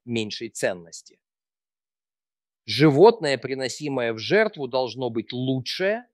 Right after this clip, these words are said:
и самое ценное из тех, которыми обладал поклоняющийся. Кроме того, Господь недавно разрешил Израилю забивать скот для мяса в любое время, когда они захотят.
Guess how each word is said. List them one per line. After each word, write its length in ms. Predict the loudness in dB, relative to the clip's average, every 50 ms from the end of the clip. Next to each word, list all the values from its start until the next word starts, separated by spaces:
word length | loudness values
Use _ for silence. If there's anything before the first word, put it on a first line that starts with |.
| _ _ _ _ _ _ _ _ _ _ -10
и 80 | -8
самое 460 | -2 2 4 4 4 4 0 -2 -4
ценное 600 | -6 -6 -4 -2 -2 -2 -4 -6 -8 -8 -10 -10 -14 -18 -14 _
из 220 | -8 -6 -6 -8
тех, 480 | -6 2 6 6 6 6 4 0 -10 _
которыми 480 | -6 -4 -2 0 0 0 0 0 -2 0
обладал 640 | -2 0 0 2 0 2 4 4 4 4 4 2
поклоняющийся. 960 | -2 -8 -8 -6 -6 -6 -6 -8 -10 -12 -14 -16 -18 -16 -16 -18 -18 -18 -20 _ _ _ _ _ _ _ _ _ _ _ _ _ _ _ _ _ _ _ _ _ _ _ _ _ _ _ _ _
Кроме 360 | 0 6 8 8 10 8 8 4
того, 280 | 4 4 4 4 2
Господь 540 | 4 4 2 2 0 2 4 4 4 4 2
недавно 640 | 0 0 0 4 8 10 10 10 10 8 4 0 0
разрешил 600 | 0 -2 -2 -4 -6 -6 -6 -6 -6 -8 -8 -6
Израилю 540 | -6 -4 0 4 4 6 4 4 2 -2 -6
забивать 480 | -6 -6 -6 -4 2 4 4 4 2 0
скот 360 | -8 -6 -6 -6 -6 -6 -8
для 180 | -6 -4 -2
мяса 400 | 2 4 6 6 6 4 2 -2
в 80 | -6 -4
любое 400 | -4 -4 -2 0 2 2 2 2
время, 380 | 0 0 0 0 0 0 -2 -4
когда 400 | -6 -10 -6 0 2 4 4 2
они 240 | 2 -2 -6 -8
захотят. 580 | -8 -10 -12 -12 -14 -4 4 8 8 8 8